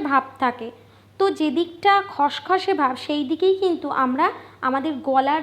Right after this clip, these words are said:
যে শেপ সেটা আমরা করব। আর পেপার পেস্টিং ব্যবহার করলে গলার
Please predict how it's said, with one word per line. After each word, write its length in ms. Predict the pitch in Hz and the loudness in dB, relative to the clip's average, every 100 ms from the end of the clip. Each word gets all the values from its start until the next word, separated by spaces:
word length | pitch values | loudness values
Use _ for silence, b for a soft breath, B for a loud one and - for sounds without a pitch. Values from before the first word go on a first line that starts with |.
| 285 | -4
যে 100 | 349 330 - | -8 -8 -4
শেপ 260 | 311 294 - - | -2 -2 -4 -8
সেটা 220 | 269 277 269 | -4 -2 0
আমরা 180 | 269 320 262 | 0 -2 0
করব। 200 | 233 214 220 B B 262 | -2 -4 -12 B B -2
আর 80 | 262 | 0
পেপার 300 | 311 - 349 349 | -2 2 2 2
পেস্টিং 360 | 359 349 370 381 269 | -4 -2 0 0 2
ব্যবহার 400 | 247 277 285 339 339 | 0 0 0 0 2
করলে 240 | 320 247 247 254 | 0 0 -4 -2
গলার 380 | 254 262 302 | 0 2 2